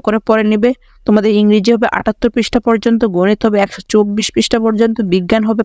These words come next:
পঞ্চান্ন পৃষ্ঠা পর্যন্ত, ইতিহাস ও সামাজিক বিজ্ঞান হবে বাষট্টি পৃষ্ঠা, ডিজিটাল প্রযুক্তি হবে পঁচাত্তর পৃষ্ঠা, জীবন জীবিকা হবে ঊনষাট পৃষ্ঠা, স্বাস্থ্য সুরক্ষা হবে সত্তর পৃষ্ঠা,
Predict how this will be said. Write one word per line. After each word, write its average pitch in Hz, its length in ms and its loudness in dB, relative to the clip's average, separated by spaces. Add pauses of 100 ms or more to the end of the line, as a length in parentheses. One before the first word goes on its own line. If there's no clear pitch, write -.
(100)
পঞ্চান্ন 208 440 0
পৃষ্ঠা 226 320 0
পর্যন্ত, 226 380 -2 (540)
ইতিহাস 220 320 0
ও - 20 0 (100)
সামাজিক 208 380 2
বিজ্ঞান 214 280 -2
হবে 214 120 0 (120)
বাষট্টি 196 460 -2
পৃষ্ঠা, 233 280 0 (180)
ডিজিটাল 196 340 0 (100)
প্রযুক্তি 214 460 0
হবে 220 140 2 (180)
পঁচাত্তর 214 580 -2
পৃষ্ঠা, 233 280 -2 (120)
জীবন 190 280 0
জীবিকা 208 320 0
হবে 202 180 0
ঊনষাট 202 280 -2 (140)
পৃষ্ঠা, 233 380 0 (480)
স্বাস্থ্য 190 360 0
সুরক্ষা 220 300 0
হবে 196 200 2
সত্তর 214 380 0
পৃষ্ঠা, 233 260 0